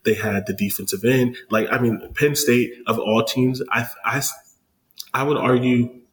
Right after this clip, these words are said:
it's Ohio State, but it's a lot closer. Penn State has a, has a,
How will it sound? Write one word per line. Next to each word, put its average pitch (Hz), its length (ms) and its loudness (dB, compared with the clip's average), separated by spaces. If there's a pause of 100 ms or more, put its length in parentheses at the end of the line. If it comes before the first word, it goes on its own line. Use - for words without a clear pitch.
it's - 360 -4 (640)
Ohio 107 360 0
State, 110 400 0 (280)
but 123 80 4
it's 120 120 2
a 113 60 2
lot 107 280 2
closer. 120 560 0 (320)
Penn 147 140 2
State 123 240 0
has 123 160 0
a, 110 120 0
has 117 200 -2
a, 110 100 0